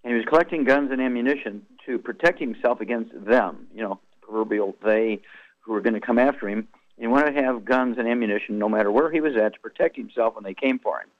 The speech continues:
He progressively got worse and worse and worse, and in June of two thousand seventeen, thirteen years later, he was really in trouble. His girlfriend, A K fiance, or whichever which way you go here,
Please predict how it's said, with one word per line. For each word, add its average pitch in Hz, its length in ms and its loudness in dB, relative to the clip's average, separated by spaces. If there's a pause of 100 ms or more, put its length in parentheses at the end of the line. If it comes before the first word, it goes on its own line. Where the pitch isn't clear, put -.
(400)
He 147 60 -8
progressively 156 560 2
got 123 160 4
worse 139 200 4
and 135 120 -8
worse 120 200 -4
and 104 120 -6
worse, 101 260 -6 (520)
and 117 360 0
in 107 160 -2
June 147 280 0
of 143 100 -6
two 139 120 -2
thousand 117 480 -2
seventeen, 117 520 0
thirteen 131 380 0
years 107 160 -2
later, 120 200 4
he 107 80 -2
was 98 140 -2
really 143 260 2
in 98 140 -6
trouble. 113 360 2 (480)
His 110 120 -8
girlfriend, 123 560 2 (840)
A 120 100 0
K 120 240 4
fiance, 120 560 0
or 107 160 0
whichever 110 400 0
which 110 260 -4
way 117 160 0
you 107 120 0
go 135 240 6
here, 110 240 -6